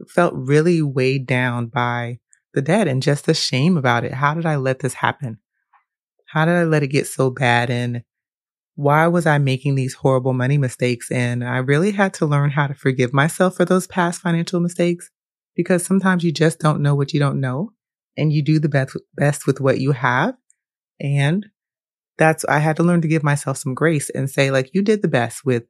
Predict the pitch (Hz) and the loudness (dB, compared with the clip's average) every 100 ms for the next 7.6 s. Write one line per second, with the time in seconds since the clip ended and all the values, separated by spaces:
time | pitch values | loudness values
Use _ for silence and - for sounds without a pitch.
0 | _ _ _ _ - 139 180 196 165 143 | _ _ _ _ -2 0 2 2 2 0
1 | 135 131 135 _ _ _ _ - 139 - | 0 -4 -10 _ _ _ _ -4 -4 0
2 | 156 - 156 156 160 151 147 131 127 131 | -2 0 0 0 2 2 2 2 0 -2
3 | 127 127 127 139 147 143 156 135 123 131 | -2 -2 -2 -2 -2 -4 -2 0 0 -2
4 | 151 - 139 127 123 131 _ _ _ _ | -4 -4 -2 -2 -4 -6 _ _ _ _
5 | _ - 170 170 180 175 170 160 151 135 | _ -4 -2 0 0 2 2 2 2 2
6 | 143 151 - 135 - 139 135 135 143 143 | 2 0 0 -4 -2 2 2 0 -2 -2
7 | 143 131 127 127 185 202 | -2 -4 -4 -4 -4 -8